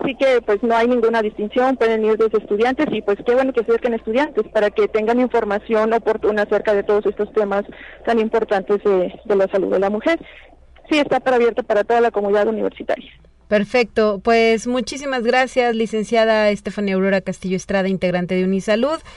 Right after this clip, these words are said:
Speaker 2: Esperemos que haya una muy buena respuesta de parte de las mujeres universitarias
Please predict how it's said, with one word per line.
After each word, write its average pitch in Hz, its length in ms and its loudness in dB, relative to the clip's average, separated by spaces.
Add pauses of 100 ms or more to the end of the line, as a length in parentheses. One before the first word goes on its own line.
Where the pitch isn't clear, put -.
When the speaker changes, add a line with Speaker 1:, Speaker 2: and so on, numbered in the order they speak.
(240)
Speaker 2:
Esperemos 196 540 -4
que 202 100 0
haya 185 220 2
una 185 200 2
muy 269 220 2
buena 214 260 2
respuesta 185 500 -2
de 175 100 -2
parte 175 280 -4
de 170 80 -2
las 156 200 -4
mujeres 180 400 -6
universitarias 180 880 -2